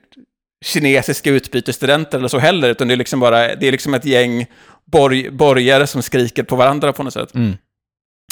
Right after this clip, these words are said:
Speaker 1: Eh, och så. Eh, och sen så, sen så dyker, byter vi över till, till, ehm, eh, till Staffan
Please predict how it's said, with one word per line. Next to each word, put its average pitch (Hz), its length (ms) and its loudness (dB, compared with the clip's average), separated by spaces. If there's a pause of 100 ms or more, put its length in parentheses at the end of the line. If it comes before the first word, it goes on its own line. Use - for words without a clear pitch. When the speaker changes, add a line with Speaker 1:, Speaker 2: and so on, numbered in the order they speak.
(100)
Speaker 1:
Eh, 113 400 2
och 120 160 -8
så. - 140 -6 (640)
Eh, 147 300 4
och - 180 -4
sen 202 160 2
så, 202 240 2
sen 190 160 0
så 208 140 2
dyker, 190 360 2
byter 165 360 -2
vi 156 80 4
över 160 260 4
till, 135 400 -2 (220)
till, 135 300 0
ehm, 120 380 2 (600)
eh, 123 440 2 (840)
till 143 100 -2
Staffan 139 760 2